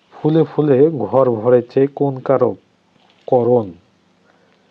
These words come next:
সে শুনেই মনে রাখতে পারে শ্রুতিধর। বাংলা বর্ণমালায় এ তিনটি উচ্চারণ কোনটি? পশ্চাৎ দন্তমূল।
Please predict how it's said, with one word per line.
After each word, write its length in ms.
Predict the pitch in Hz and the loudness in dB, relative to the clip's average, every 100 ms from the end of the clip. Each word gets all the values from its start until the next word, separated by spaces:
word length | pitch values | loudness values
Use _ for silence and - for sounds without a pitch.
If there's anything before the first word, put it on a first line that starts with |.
| _ - | _ -14
সে 240 | - 143 | -4 -4
শুনেই 460 | - 143 143 131 131 | -4 -6 -4 -4 -4
মনে 320 | 127 120 123 | -6 -6 -6
রাখতে 320 | 123 - 135 | -6 -4 -6
পারে 300 | 127 131 120 160 180 _ _ | -2 -2 -2 -4 -8 _ _
শ্রুতিধর। 920 | - - - - 139 139 113 101 113 87 - _ _ _ _ _ _ _ _ _ _ _ _ _ _ _ _ _ _ _ _ _ _ _ _ _ _ _ _ _ _ _ - | -20 -20 -10 -6 -4 -4 -6 -4 -4 -4 -14 _ _ _ _ _ _ _ _ _ _ _ _ _ _ _ _ _ _ _ _ _ _ _ _ _ _ _ _ _ _ _ -4
বাংলা 320 | 135 143 147 | -2 0 0
বর্ণমালায় 760 | 131 120 123 143 147 143 123 - - | 0 -4 -6 -4 -2 0 -2 -6 -8
এ 140 | 135 127 | -8 -6
তিনটি 380 | 139 135 131 131 | -10 -8 -6 -6
উচ্চারণ 600 | 127 123 - 127 123 131 143 - | -6 -6 -4 -4 -4 -10 -18 -8
কোনটি? 520 | 147 139 135 101 90 _ _ _ _ _ _ - | -6 -6 -8 -12 -12 _ _ _ _ _ _ -2
পশ্চাৎ 440 | 131 - - 120 | -2 -2 -4 -4
দন্তমূল। 760 | 104 110 104 - 120 127 113 | -4 -12 -12 -10 -6 -4 -4